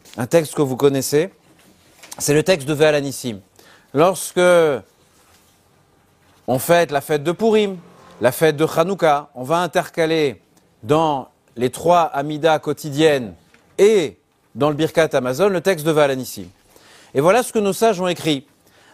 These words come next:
À l'époque de Matityahu, fils de Yochanan, le grand prêtre, l'Asmonéen et ses fils, lorsque le cruel pouvoir hellénique se leva contre Israël, ton peuple, pour lui faire oublier ta Torah, lui faire transgresser les décrets de ta volonté.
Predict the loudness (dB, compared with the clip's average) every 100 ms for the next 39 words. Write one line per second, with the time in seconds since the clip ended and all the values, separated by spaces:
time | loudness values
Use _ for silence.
0 | 0 0 4 2 2 -2 -2 -2 2 2
1 | 0 -6 -2 0 0 0 0 -2 -4 0
2 | 0 0 -8 -20 _ _ _ _ -20 _
3 | _ _ _ _ _ _ _ 0 0 2
4 | -2 0 0 -2 -4 -4 -4 -4 0 -2
5 | 0 0 0 0 2 2 0 -2 0 2
6 | 0 -4 -6 -6 -2 0 0 -4 -8 -2
7 | 0 0 -2 0 0 0 -8 0 0 0
8 | -2 0 0 -2 _ _ 0 2 4 2
9 | 2 2 0 -6 -8 -4 -6 -2 -4 0
10 | 0 2 0 0 0 0 -2 _ -6 -4
11 | 2 2 2 -2 -6 -8